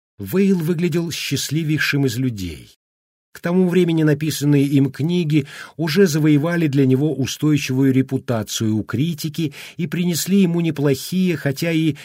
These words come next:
не огромные деньги. А недавно вышел его последний роман, который имел оглушительный успех, в мгновение ока стал бестселлером, и теперь кинокомпания Лодстоун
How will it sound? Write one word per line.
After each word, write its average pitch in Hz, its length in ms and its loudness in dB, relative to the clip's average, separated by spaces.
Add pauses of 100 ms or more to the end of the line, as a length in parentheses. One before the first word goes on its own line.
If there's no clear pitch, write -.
не 175 200 2
огромные 127 640 2
деньги. 76 640 -10 (380)
А 117 140 -2
недавно 113 800 -4 (240)
вышел 160 480 -2
его 139 320 0
последний 135 720 0
роман, 135 600 -2 (320)
который 143 440 2
имел 151 400 2
оглушительный 143 1300 -2
успех, - 680 -6 (300)
в 90 180 -10
мгновение 156 640 0 (100)
ока 156 360 -2
стал 127 320 -2
бестселлером, 110 880 -4 (240)
и 127 80 -4
теперь 180 420 2
кинокомпания 135 840 0
Лодстоун 151 880 -4